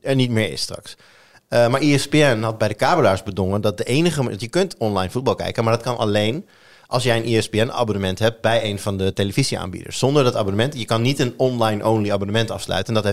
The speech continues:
heeft E S P N, eh, of ja, zelfs daarvoor nog Fox Sports volgens mij. Die hebben dat toen bedongen bij de Ziggo, bij, bij, nou goed, bij alle aanbieders. Op het moment dat er een nieuwe deal ligt, is dat ook per,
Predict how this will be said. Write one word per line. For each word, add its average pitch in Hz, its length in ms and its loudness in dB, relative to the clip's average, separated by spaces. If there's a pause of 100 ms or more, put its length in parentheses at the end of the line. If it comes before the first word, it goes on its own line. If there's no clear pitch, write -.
heeft 113 140 0
E 107 40 2
S 101 80 -2
P - 40 -20
N, 113 380 2 (300)
eh, 95 160 -2
of 90 160 -4
ja, 85 180 -8
zelfs 95 240 -6 (140)
daarvoor 92 340 -4
nog 90 140 -8
Fox - 180 -10
Sports 104 280 -4
volgens 87 200 -10
mij. 98 200 -6 (360)
Die 113 140 0
hebben 123 180 2
dat 110 80 0
toen 104 140 -4
bedongen 104 340 0
bij 92 180 2
de 92 60 -2
Ziggo, 98 340 0
bij, 98 400 0
bij, 95 140 -2
nou 98 120 -4
goed, 87 140 -8
bij 90 100 -4
alle 95 140 0
aanbieders. 107 460 -2 (920)
Op 139 120 -2
het 143 80 0
moment 160 140 6
dat 143 100 2
er 139 80 2
een 135 60 4
nieuwe 143 180 4
deal 143 180 4
ligt, 107 340 0
is 131 220 0
dat 123 200 0
ook - 240 0
per, 110 240 0